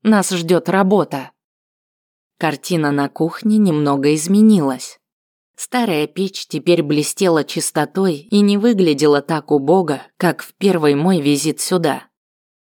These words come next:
Хотя потёртости выдавали её с головой, но на новую у меня сейчас нет денег. Кстати, о новом. У другой двери раньше не стояла большая корзина, накрытая льняным полотенцем.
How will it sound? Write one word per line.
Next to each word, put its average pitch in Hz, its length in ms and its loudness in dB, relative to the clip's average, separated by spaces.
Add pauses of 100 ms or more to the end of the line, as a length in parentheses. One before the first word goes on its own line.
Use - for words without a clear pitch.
(120)
Хотя 208 320 -4
потёртости 160 800 -4
выдавали 143 560 0
её 143 340 0
с 139 80 -6
головой, 165 680 0 (260)
но 180 200 0
на 151 160 0
новую 151 580 0
у 139 40 -2
меня 147 320 -2
сейчас 147 540 -8
нет 156 300 -4
денег. 156 400 -2 (880)
Кстати, 233 480 -4
о 240 100 4
новом. 139 580 0 (320)
У 165 120 -2
другой 156 420 0
двери 165 400 0
раньше 151 460 -4
не 147 140 -2
стояла 147 520 0
большая 143 540 -2
корзина, 151 760 0 (160)
накрытая 190 600 0
льняным 165 480 0
полотенцем. 170 960 -2